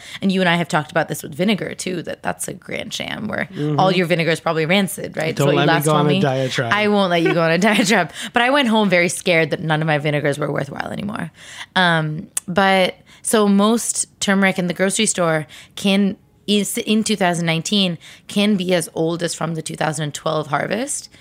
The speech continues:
Speaker 1: which means at that point it's really just yellow dirt. So when people do say that there's no smell to turmeric, I understand that.
Speaker 2: Mm-hmm.
Speaker 1: They're consuming some soil.
Speaker 2: Yeah, I mean, you were in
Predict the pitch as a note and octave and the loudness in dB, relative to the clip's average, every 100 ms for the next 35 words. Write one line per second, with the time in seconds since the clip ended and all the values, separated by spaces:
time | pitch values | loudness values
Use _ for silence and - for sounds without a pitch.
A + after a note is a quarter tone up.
0 | - - _ - B3 - D#4 D#4 D#4+ F4 | -20 -20 _ -8 -8 -8 -6 -4 -2 -2
1 | C#4 B3 G#3+ G3 E3+ F3+ C#4 G#4 G3+ E3+ | -2 -2 -2 -6 -6 -4 0 0 0 -2
2 | E3 D#3+ E3 D3 D#3+ A3+ E3+ - - - | 0 0 2 0 2 2 0 -6 -18 -18
3 | - - - - A3+ A3 A3+ A#3 A3+ F#3+ | -20 -20 -12 -2 2 2 2 0 -2 -2
4 | - G3+ F#3 F3 F3 E3 E3 D#3 - - | -2 0 0 2 2 2 0 -4 -6 -8
5 | - F3 E3 E3 D#3 E3 D3+ D3 - F#3 | -4 0 0 -2 -4 -4 -4 -4 -2 0
6 | A3+ D#4+ - D#3+ A3 A3+ C#3+ D3+ D3+ E3 | 0 -4 -4 -2 0 0 -2 -2 -2 -2
7 | F#3 - - F#3+ G#3 G#3 A#3 G#3 A#3 A#3 | -4 -8 -2 0 0 0 -2 -2 0 2
8 | A3+ A3 A3 - F#4+ G#3+ - - - G#3 | 2 0 -4 -2 -4 -4 -8 -14 -10 -2
9 | A#3 F#3 F#3 - D#3 F3+ G#3 A#3 A3+ G#3 | 0 2 0 -2 -4 2 4 4 4 4
10 | F#3 E3+ E3 - _ E3 E3 E3 D#3+ | 4 2 0 -6 _ 0 2 2 0